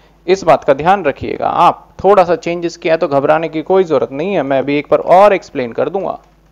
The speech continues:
पचास, सैंतीस पाँच सौ और पच्चीस सौ और बारह हजार पाँच सौ, ये आ गया बाय balance, आप note करते रहिए।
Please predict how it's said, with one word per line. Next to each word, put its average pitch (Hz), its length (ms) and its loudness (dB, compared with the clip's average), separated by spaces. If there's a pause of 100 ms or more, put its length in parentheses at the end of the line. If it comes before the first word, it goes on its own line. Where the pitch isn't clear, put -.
(1000)
पचास, 151 560 2
सैंतीस - 640 -8
पाँच 143 380 -4
सौ 156 540 -2
और 131 280 2 (120)
पच्चीस 156 360 -6 (180)
सौ 160 300 0
और 135 180 -4
बारह 127 320 2
हजार - 260 -4
पाँच 170 320 -2
सौ, - 200 -16 (480)
ये 190 260 4
आ 117 220 0
गया 135 240 0
बाय 147 360 4
balance, - 680 -8 (1040)
आप 147 260 2
note 175 300 -2
करते - 300 -4
रहिए। 104 380 -12